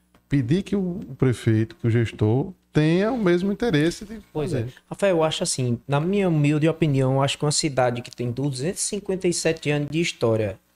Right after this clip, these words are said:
Speaker 2: participou da história do Brasil diversas vezes, né?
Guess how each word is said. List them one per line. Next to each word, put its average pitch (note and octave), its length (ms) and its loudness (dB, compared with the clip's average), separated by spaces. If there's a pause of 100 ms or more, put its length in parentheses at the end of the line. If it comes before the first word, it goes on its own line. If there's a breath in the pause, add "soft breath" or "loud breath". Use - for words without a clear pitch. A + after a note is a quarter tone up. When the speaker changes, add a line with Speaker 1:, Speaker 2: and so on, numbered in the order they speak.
(140)
Speaker 2:
participou E3+ 500 0
da E3+ 100 4
história D#3+ 460 0
do D3+ 100 -4
Brasil D3 580 -2
diversas F3 840 0
vezes, B2 560 -2 (100)
né? B2+ 200 -6